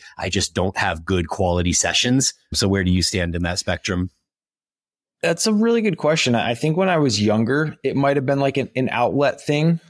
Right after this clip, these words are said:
Speaker 2: but not anymore. No, like, I, when, if I, if I'm really, like, I, I'm in, I don't experience it as much. Uh, I don't know if we've ever kinda talked about it on the podcast. Probably not, 'cause it's not really related.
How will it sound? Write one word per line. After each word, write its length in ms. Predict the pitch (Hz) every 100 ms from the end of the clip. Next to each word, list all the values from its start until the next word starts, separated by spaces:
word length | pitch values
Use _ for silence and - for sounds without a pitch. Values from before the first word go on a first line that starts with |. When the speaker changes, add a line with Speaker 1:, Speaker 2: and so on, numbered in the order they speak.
| _ _
Speaker 2:
but 160 | 131 117
not 240 | 120 156
anymore. 580 | 180 117 90 95 90 -
No, 240 | 95 101 98
like, 200 | 95 92
I, 140 | 80 -
when, 180 | 117
if 160 | - -
I, 80 | -
if 140 | 127
I'm 200 | 147 202
really, 300 | 139 123 123
like, 400 | 120 95 87 - _ _ _ _ _ _ _ _
I, 120 | 135 123
I'm 300 | 139 143 131 123 -
in, 320 | 135 127 123 _ _ _ _ _
I 100 | 131
don't 160 | 156 190
experience 640 | 175 - 104 110 117 113
it 140 | 127 -
as 200 | 117 110
much. 340 | 123 120 - -
Uh, 220 | 101 95
I 100 | 113
don't 140 | 135
know 60 | 147
if 100 | 139
we've 100 | 113
ever 140 | 104
kinda 220 | 101 104 92
talked 280 | 95 90
about 260 | 90 85 82
it 120 | 87
on 140 | - 92
the 60 |
podcast. 500 | 90 87 87 90 87
Probably 220 | - 113 87
not, 200 | 85 -
'cause 140 | 85
it's 160 | 85 107
not 120 | 80
really 180 | 85 80
related. 400 | 82 87 82